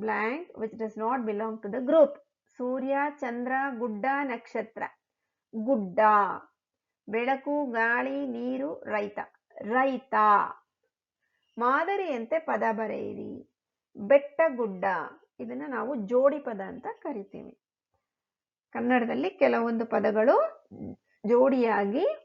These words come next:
ಉಪಯೋಗಿಸ್ತಾರೆ. So ಬೆಟ್ಟ, ಗುಡ್ಡ, ತಂದೆ, ತಾಯಿ,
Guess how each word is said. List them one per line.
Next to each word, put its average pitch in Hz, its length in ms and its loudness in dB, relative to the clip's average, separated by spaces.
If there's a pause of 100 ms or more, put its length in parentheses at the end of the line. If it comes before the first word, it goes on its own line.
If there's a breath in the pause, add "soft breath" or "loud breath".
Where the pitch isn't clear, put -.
ಉಪಯೋಗಿಸ್ತಾರೆ. 208 880 -2 (360)
So 220 180 0
ಬೆಟ್ಟ, 247 320 2 (320)
ಗುಡ್ಡ, 202 340 2 (420)
ತಂದೆ, 269 440 2
ತಾಯಿ, 202 840 -4